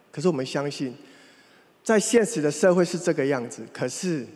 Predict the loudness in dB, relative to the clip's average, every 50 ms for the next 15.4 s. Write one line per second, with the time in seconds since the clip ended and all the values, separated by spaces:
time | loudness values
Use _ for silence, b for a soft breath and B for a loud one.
0 | -20 -20 _ _ -12 -10 -8 -8 -8 -8 -6 -6 -6 -6 -8 -10 -10 -10 -10 -12
1 | -12 -12 -12 -10 -10 -10 -10 -10 -10 -12 -12 -14 -16 -18 -14 -8 -4 -4 -4 -4
2 | -6 -10 -10 -10 -8 -8 -8 -8 -8 -10 -12 -12 -12 -12 -10 -8 -8 -8 -6 -4
3 | -6 -6 -6 -6 -10 -10 -10 -8 -10 -8 -8 -10 -12 -16 -20 b b b b b
4 | b b b b b 2 4 6 6 6 4 2 0 -4 -10 -14 -18 -20 -20 -20
5 | B B B B B B B _ -2 -2 0 0 -2 -4 -4 -4 -4 -4 0 0
6 | 2 2 2 0 0 2 2 2 2 2 0 -4 -10 -16 -10 -6 -4 -2 0 0
7 | 0 0 0 0 -2 -2 -4 -4 -6 -6 -6 -12 -20 -20 -20 -10 -6 -4 -4 -4
8 | -4 -2 -2 -2 -2 -2 -2 -4 -4 -6 -8 -10 -12 -12 -12 -12 -14 -14 -12 -12
9 | -12 -12 -12 -14 -20 _ _ _ _ _ _ _ -16 -14 -12 -10 -10 -10 -10 -8
10 | -8 -8 -8 -10 -10 -14 -12 -12 -12 -12 -14 _ _ -12 -10 -10 -10 -10 -10 -10
11 | -10 -10 -12 -14 -14 -20 -20 _ _ _ _ _ _ _ _ _ _ _ _ _
12 | _ _ _ _ _ _ _ _ _ _ _ _ _ _ _ _ _ _ b b
13 | b b b b b b b b b b b b -4 -4 -2 0 2 2 2 4
14 | 4 6 6 6 4 2 -2 -2 -4 -6 -2 0 0 0 0 0 -4 -4 -8 -8
15 | -6 -4 -2 -2 -2 -2 -4